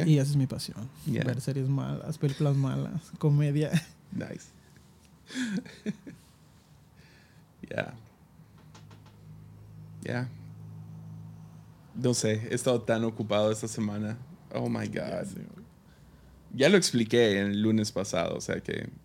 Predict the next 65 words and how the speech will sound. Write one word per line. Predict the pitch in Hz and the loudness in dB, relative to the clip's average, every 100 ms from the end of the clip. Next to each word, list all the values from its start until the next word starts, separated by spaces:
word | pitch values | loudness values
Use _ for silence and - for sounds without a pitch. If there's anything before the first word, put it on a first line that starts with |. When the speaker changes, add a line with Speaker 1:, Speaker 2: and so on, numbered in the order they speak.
| - | -12
Speaker 2:
que | - | -8
pegó | 107 110 107 | -2 2 4
la | 110 110 | 6 4
otra | 107 110 | 4 4
ola | 107 104 | 6 4
de | 104 107 | 4 0
covid | 104 107 110 110 | -2 0 0 -2
y | - 101 | -4 -6
es | - | -4
como | 107 104 | -2 -4
que | 107 90 | -4 -2
adiós | 104 104 104 - | -2 0 0 0
a | |
Speaker 1:
Ah, | 139 | 0
Speaker 2:
todos. | 143 104 156 160 151 | 2 6 6 6 8
Speaker 1:
ya, | |
no, | 160 170 190 | 8 8 6
esta, | 190 175 190 - | 4 4 0 -2
yo, | 165 160 - | -2 0 2
esta | 165 156 214 | 2 4 6
ola | 220 | 6
de | 180 | 6
covid | 196 208 | 6 6
yo | 196 | 6
siento | 196 208 180 | 6 6 4
que | 170 | 4
es | 156 - - - - - - - - - | 2 -2 -12 -16 -20 -20 -20 -20 -20 2
donde | 160 180 | 10 12
más | 170 165 | 12 8
gente | - 220 226 | 8 8 8
ha | 214 | 8
tenido | 214 233 233 | 8 8 6
covid, | 202 233 214 | 2 0 2
¿no? | 196 226 | 2 4
O | 170 | 8
Speaker 2:
Yeah. | 147 | 10
Speaker 1:
sea, | 165 147 | 10 8
porque | 180 165 | 4 8
Speaker 2:
Es | 175 | 10
donde | 214 208 | 12 12
Speaker 1:
siento | 156 | 12
Speaker 2:
menos | 180 156 | 10 10
Speaker 1:
como | 143 | 8
Speaker 2:
han, | 135 131 | 8 6
han | - 120 120 117 110 | 4 4 4 4 2
sido | 113 117 113 | 0 4 6
hospitalizados | 110 - 104 101 98 - 95 98 98 95 | 4 2 2 2 2 0 4 4 4 6
y | |
lo | 156 | 8
Speaker 1:
Ajá, | 170 180 | 10 10
Speaker 2:
que | |
sea. | 170 | 10
Speaker 1:
pero | 175 170 151 156 | 10 10 8 6
mucha | 160 170 165 | 8 8 10
gente | 175 175 | 10 8
cercana | 175 151 143 147 160 | 8 6 6 4 4
es | |
como | 156 160 | 4 2
de | 147 | 4
repente | 143 139 143 143 | 4 4 2 4
ya | 151 | 6
nomás | 151 151 143 | 6 6 6
no | 160 147 | 6 8
la | 143 | 6
ves | 143 - | 4 0